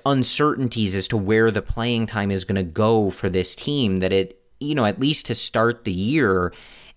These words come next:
any kind of advantage you may be able to get in Joe Maddon's eyes might be a valuable one. And, you know, if Almora has,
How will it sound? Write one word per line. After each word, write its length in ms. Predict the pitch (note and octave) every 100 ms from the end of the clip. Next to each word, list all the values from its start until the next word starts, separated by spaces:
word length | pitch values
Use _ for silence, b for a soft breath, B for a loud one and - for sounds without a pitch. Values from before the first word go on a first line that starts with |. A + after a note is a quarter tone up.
| -
any 440 | B2 D#3 E3+ E3+ D3+
kind 380 | - C3 D3 C#3+
of 100 | B2+
advantage 720 | A#2+ F#2 G#2 A#2+ B2 G#2+ F#2
you 140 | G#2+ G#2+
may 280 | G#2+ G#2+
be 300 | G2+ A2 G#2
able 200 | G2+ G2+
to 140 | - F#2
get 300 | G2 A2+ G2
in 200 | F#2+ F2+
Joe 220 | G2+ G2
Maddon's 480 | G2 G2 F#2+ F#2+ F#2
eyes 640 | A#2+ C#3+ F#2+ F#2 F#2 F2+ -
might 420 | F#2+ G#2 C#3 -
be 160 | E3+ E3+
a 80 |
valuable 600 | D#3 D3+ F#3 G#3 G2+ E2 C2+
one. 320 | A#1 G1+ A#1 -
And, 400 | F#2 F#2+ F#2+ F#2
you 80 |
know, 140 | C3 G#2
if 80 | G#2
Almora 800 | F#2 F#2 G2+ A#2 A#2 A2+ A2 -
has, 400 | G2+ G2+ G#2